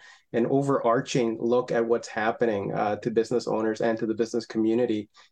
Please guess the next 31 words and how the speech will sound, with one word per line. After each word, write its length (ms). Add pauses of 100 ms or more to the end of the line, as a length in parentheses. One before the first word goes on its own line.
(100)
and 120
understand 560
that, 140 (100)
you 80
know, 240
these 220
are 120
all 140
moving 340
pieces. 560 (220)
So 160
just 220
moving 380
one 240
piece 500
is 140
gonna 180
have 260
a 100
real 260
critical 380
effect 460 (380)
on 160
others, 380
and 140
just 440 (220)
focusing 580
on 320
how 160
to 80
best 360